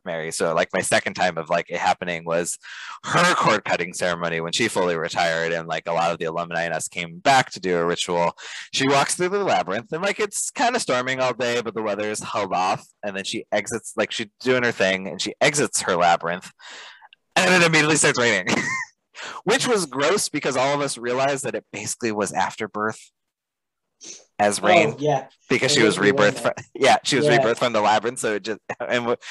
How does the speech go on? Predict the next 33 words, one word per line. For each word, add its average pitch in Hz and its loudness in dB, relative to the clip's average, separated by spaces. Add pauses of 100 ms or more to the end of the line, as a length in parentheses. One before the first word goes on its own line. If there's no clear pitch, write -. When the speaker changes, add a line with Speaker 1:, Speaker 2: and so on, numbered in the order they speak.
(220)
Speaker 1:
we 120 4
all 113 6
had 120 6
a 104 2
little 104 2
bit 101 2
of, 92 -6
like, 87 -2 (300)
"Oh, 104 -2
that's 104 -4
gross." 107 -4 (400)
<laughs> - -10
Not, 101 4
like, 87 0
gross, 87 -2
but, 87 -2 (720)
um, 147 4 (360)
so 147 2
that 151 8
again, 151 6
and 113 0 (160)
th-, 139 6
then 165 4
it 220 4
happened 208 0
to 220 -2
me. 190 0
Like, 117 0
I 139 2
got 143 0
my 151 -2
first, - -6
uh, 98 0